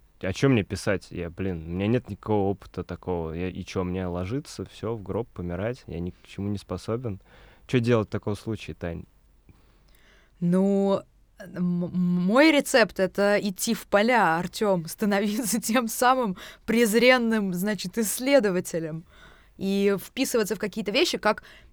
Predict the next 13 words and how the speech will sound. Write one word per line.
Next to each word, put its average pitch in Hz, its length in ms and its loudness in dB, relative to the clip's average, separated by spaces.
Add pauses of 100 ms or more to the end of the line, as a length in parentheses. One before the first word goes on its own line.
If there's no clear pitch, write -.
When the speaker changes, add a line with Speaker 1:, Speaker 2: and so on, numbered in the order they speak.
(180)
Speaker 2:
вот 208 240 0 (140)
Эдуард 226 340 6
Лимонов 214 580 2 (100)
превратил 208 420 0
свою 196 280 -2
жизнь. 233 640 0 (180)
Вот 185 160 -8
я 226 160 4
считаю, 220 220 0
что - 120 -8
вся 240 220 2
его 208 280 4
жизнь 285 520 2